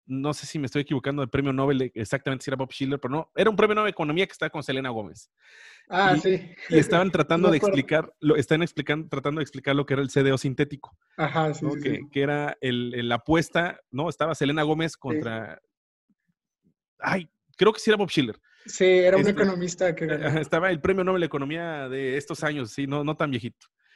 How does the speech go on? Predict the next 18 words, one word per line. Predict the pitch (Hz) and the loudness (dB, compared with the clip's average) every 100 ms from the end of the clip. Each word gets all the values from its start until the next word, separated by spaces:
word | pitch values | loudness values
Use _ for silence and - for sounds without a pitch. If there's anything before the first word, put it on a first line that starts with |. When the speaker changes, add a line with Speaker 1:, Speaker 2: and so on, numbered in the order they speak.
| _ _ 131 | _ _ -2
Speaker 1:
Tratando | 156 156 165 | 0 2 0
Speaker 2:
Ujú. | 175 | 2
Speaker 1:
de, | 143 135 | 0 0
de | 131 | -4
explicar | - 127 143 | -8 -2 0
una | 160 | 0
apuesta | 156 160 147 170 | 0 0 -2 -2
con | 147 | -4
Selena | 135 143 151 | -4 -4 -2
Gómez | 151 156 | -4 -4
de | 123 | -6
que | - 117 - | -8 -8 -4
te | |
apuesto | 127 - 180 - 185 - | -2 2 0 0 -4 0
tal | 175 220 170 143 - | 0 0 -8 -14 -6
que | 127 110 110 | -4 -4 -6
no | 123 143 147 | -8 -8 -8
encesta | 131 123 156 143 156 143 123 104 95 73 | -8 -6 -6 -4 -2 0 -2 -4 -6 -10